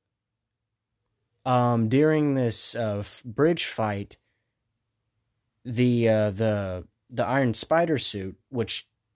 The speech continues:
uh, Tom Holland Spider-Man is wearing in the scene, um, it gets destroyed, and for, uh, whatever reason, the, the nanobots that make up the, the suit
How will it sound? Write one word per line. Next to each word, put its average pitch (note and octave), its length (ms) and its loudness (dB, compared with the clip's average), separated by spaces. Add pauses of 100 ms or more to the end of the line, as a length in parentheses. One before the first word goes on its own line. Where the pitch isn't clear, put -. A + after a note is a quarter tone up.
(100)
uh, A2 200 -2
Tom A2+ 240 -6
Holland A2 200 -2
Spider-Man G#2+ 400 -2
is F#2+ 140 -6
wearing B2 420 2
in G#2+ 100 -2
the F#2+ 80 -6
scene, B2+ 500 -2 (600)
um, G2+ 480 -4 (300)
it C3 240 -2
gets B2+ 360 0
destroyed, A2 880 0 (440)
and C3 320 -2
for, B2+ 460 -2 (480)
uh, B2 180 2
whatever D#3 460 2
reason, B2 720 -2
the, A#2 800 -2 (180)
the A#2 140 -4
nanobots A#2 1400 0
that A#2 180 0
make C3 240 -2
up B2+ 220 -2
the, G2+ 300 -4
the - 80 -14
suit E3 440 0